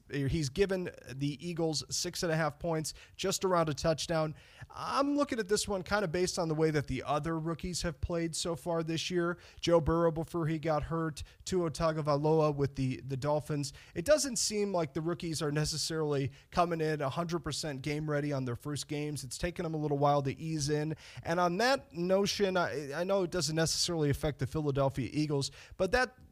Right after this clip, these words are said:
is, is enough for me to think that Jalen Hurts is not gonna be able to keep this, uh, to a touchdown game in his first start. He may turn into a fine quarterback,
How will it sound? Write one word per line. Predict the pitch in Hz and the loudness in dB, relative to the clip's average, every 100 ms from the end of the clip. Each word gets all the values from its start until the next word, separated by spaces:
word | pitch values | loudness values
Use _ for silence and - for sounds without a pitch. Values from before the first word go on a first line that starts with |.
| 156 | -14
is, | 147 165 185 165 | -10 -2 -2 0
is | 175 170 190 | 0 0 2
enough | 175 170 | 2 2
for | 185 | 0
me | 170 156 | -2 0
to | |
think | 143 165 151 | -2 -2 0
that | 151 143 - - - | 0 0 -4 -12 2
Jalen | 190 202 170 | 4 6 4
Hurts | 170 170 | 2 0
is | 143 | 0
not | 151 139 | 2 2
gonna | 143 | -2
be | 135 | 0
able | 135 127 | 0 0
to | 127 | -2
keep | - 139 | -2 -2
this, | 135 127 - - - | -2 -2 -4 -8 -8
uh, | - 135 | -2 -2
to | - 147 | -2 -4
a | 135 | -2
touchdown | 151 139 - 139 127 117 | -2 -2 -2 -2 -2 -2
game | 127 131 131 | -2 -2 -4
in | 95 143 | -2 0
his | 143 127 | 0 -2
first | - 127 - | -2 -4 -2
start. | 127 117 | -2 0
He | 175 | -2
may | 262 262 | -2 -2
turn | - 233 | 0 -2
into | 208 175 | 0 0
a | 151 | 0
fine | 180 165 156 | 0 -2 -2
quarterback, | 175 151 147 147 143 | -4 -2 0 0 0